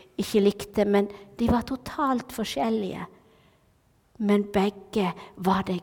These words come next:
Guds menn. Det synes jeg er veldig fantastisk, at det,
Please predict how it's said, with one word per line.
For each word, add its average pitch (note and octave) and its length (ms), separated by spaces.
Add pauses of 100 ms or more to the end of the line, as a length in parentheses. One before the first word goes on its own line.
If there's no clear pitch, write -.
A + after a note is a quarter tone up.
Guds - 400
menn. G3 240 (3000)
Det A3 120
synes G#3+ 220
jeg G#3+ 160
er G3 80
veldig G3+ 240
fantastisk, F#3 720 (260)
at F#3 220
det, G3+ 140